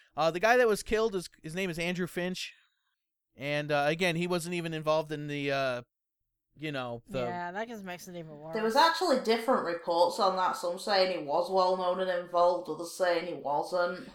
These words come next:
Speaker 1: Yeah, I, the, the, the most recent article I saw says that he wasn't involved with it. However, who was, uh,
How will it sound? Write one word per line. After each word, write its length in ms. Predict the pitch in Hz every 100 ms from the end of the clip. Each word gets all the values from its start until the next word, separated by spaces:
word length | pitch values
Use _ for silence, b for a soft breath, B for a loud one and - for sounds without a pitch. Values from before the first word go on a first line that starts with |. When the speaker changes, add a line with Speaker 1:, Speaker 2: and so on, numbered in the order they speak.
| _
Speaker 1:
Yeah, 240 | 170 165 139
I, 80 | 180
the, 200 | 190 180
the, 140 | 190 180
the 120 | 185
most 240 | 220 220
recent 240 | 233 214 185
article 280 | 185 190 165
I 80 |
saw 260 | 156 185 170
says 240 | 165 170
that 60 | 156
he 80 | 151
wasn't 320 | 151 151 147 139
involved 340 | 135 135 131
with 140 | 123
it. 160 | 123 104
However, 340 | 175 214 196
who 120 | 175 208
was, 540 | 196 285 226 175 - -
uh, 380 | 147 139 139